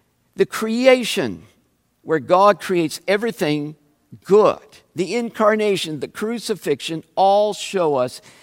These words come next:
God's big redemptive heart. Now, sure, there are problems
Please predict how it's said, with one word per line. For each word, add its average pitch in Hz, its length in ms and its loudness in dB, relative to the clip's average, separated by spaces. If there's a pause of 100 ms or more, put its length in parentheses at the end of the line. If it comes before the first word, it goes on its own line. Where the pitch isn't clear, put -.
(280)
God's 175 540 2
big 220 760 2 (100)
redemptive 156 920 -4
heart. - 600 -4 (720)
Now, 196 160 2
sure, 165 800 0 (420)
there 180 160 4
are 170 80 2
problems 143 840 2